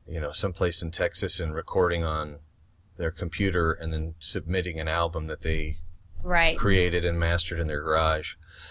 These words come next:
Speaker 1: Um, and then there's folks like you and, um, uh, Ellie Holcomb, who we re-, uh, recently interviewed, and Krista
Speaker 2: Yeah.
Speaker 1: Wells, that are creating professional level, professional quality music.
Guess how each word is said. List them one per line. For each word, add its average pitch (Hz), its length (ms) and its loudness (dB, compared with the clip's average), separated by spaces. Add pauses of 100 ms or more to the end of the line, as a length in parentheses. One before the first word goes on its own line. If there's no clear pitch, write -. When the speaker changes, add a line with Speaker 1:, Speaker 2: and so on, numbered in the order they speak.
(180)
Speaker 1:
Um, 80 400 2
and 95 140 2
then 92 420 2 (600)
there's 95 240 4
folks - 460 4
like 95 280 2
you 98 380 6
and, 87 460 -2
um, 78 380 0 (180)
uh, 69 300 -6
Ellie 90 220 4
Holcomb, 90 400 2
who 82 100 0
we 80 100 0
re-, 78 280 -2 (180)
uh, 78 160 -4
recently 80 380 -2
interviewed, 80 360 0
and 76 120 -10
Krista - 320 0
Speaker 2:
Yeah. 78 160 0
Speaker 1:
Wells, 80 380 0 (360)
that 85 380 4
are 80 460 2
creating 85 680 0
professional 85 680 0
level, 78 580 -2
professional 80 400 -2
quality 82 840 2 (240)
music. 90 580 2